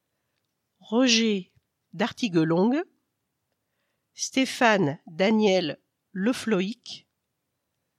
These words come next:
Miranchou Jeanne Rémès. Gérard Joseph Gustave Piron. Annette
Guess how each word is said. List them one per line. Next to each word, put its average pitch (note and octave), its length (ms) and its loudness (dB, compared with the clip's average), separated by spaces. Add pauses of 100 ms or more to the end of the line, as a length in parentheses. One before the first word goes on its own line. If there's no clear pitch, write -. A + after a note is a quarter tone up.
(280)
Miranchou A3+ 840 4 (220)
Jeanne D3+ 540 -2 (420)
Rémès. G3+ 880 -2 (1120)
Gérard G#3 720 0
Joseph G3 840 -2
Gustave E3+ 720 -4 (220)
Piron. A3 460 0 (1700)
Annette A#3 680 2